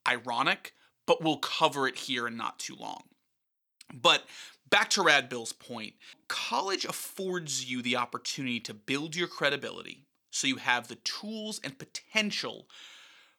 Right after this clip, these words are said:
for a shot at meeting someone like Nick or Matt's dad. But for them, opportunity is endogenous, not exogenous. Opportunity is waiting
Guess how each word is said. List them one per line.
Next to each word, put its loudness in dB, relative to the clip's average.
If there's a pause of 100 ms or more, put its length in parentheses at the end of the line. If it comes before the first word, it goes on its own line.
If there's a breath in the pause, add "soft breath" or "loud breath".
for 6
a 10
shot 8
at 4 (160)
meeting -4 (160)
someone -4
like -12
Nick -10
or -16 (120)
Matt's -8
dad. -2 (300 loud breath)
But 6
for -4
them, 0 (460)
opportunity 0 (100)
is 0 (340)
endogenous, 2 (240)
not 4 (400)
exogenous. -4 (320 soft breath)
Opportunity 0
is -2
waiting -4